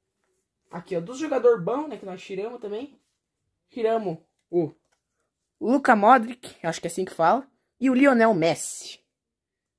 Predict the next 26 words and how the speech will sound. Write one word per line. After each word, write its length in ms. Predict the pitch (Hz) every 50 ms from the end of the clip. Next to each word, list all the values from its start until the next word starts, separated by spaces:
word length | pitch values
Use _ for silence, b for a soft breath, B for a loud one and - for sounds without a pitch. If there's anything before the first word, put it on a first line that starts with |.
| _ _ _ _ _ _ _ _ _ _ _ _ _ _ _ _
Das 240 | - 190 208 233 226
douradas 600 | 196 220 214 208 196 190 185 180 170 156 143 139
aqui, 180 | 143 - 175 147
galera. 260 | 135 123 110 107 - _ _ _ _ _ _ _ _ _ _ _ _ _ _ _
Ó, 180 | - 160 139 -
dessas 340 | - 139 - - 185 180
duas 240 | 165 208 233 226 180
aqui, 200 | 185 185 - 262
ó, 100 | 240 165
ó. 180 | 151 170 156 147 - _ _ _ _ _ _ _
Tirou 180 | - 208 214
a 40 | 214
parte 200 | 214 220 208 202
de 60 | 196
cima, 280 | - - - 233 220 196
acho 120 | 185 -
que 80 | - -
da 100 | 170 165
taça, 440 | 160 - - 185 196 233 269 - 262
se 140 | 240 - 202
não 80 | 190 185
me 80 | 185
engano, 240 | 175 170 208 226 247
não 320 | 247 226 220 190 170 156
tô 160 | 143 - - 110
sabendo. 400 | - 160 156 170 202 254 269